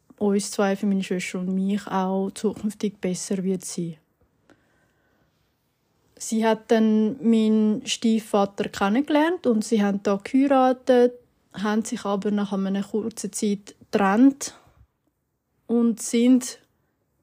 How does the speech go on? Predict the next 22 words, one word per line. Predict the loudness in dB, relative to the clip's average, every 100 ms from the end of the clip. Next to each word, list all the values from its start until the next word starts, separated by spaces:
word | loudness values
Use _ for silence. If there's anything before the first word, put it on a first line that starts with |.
| _ _ _ _ _ _ _
heute | -4 -2 -2 -2 2
noch | 4 2
befreundet. | 2 -2 0 -2 0 -2 -2 -10 -8
Einfach | -6 -4 -4
in | -4 -4
der | -2
Ehe | 0 0 0 -2
hat's | -4 -6
mit | -4 -4
diesen | -6 -6
zwei | -4 -4
nicht | -4 -8
funktioniert, | -10 -12 -8 -6 -4 -6 -6
aber | -6 -6 -8 -12 0
gute | 0 0 -6
Freunde | -4 -2 -2
sind's. | -6 -8 -8 -10 -18 -20 _ _ _ _ _ _ _ -18 -18 -18 -20 -20 -20
Somit | -2 4 6 6 2
ist | -4 -2 0
meine | 0 0
Mami | 0 0 0 0 -2 -2 -2 -4 -6 -12 _ _ -20 _
alleinerziehend | 0 2 4 4 2 2 -2 0 2 4 2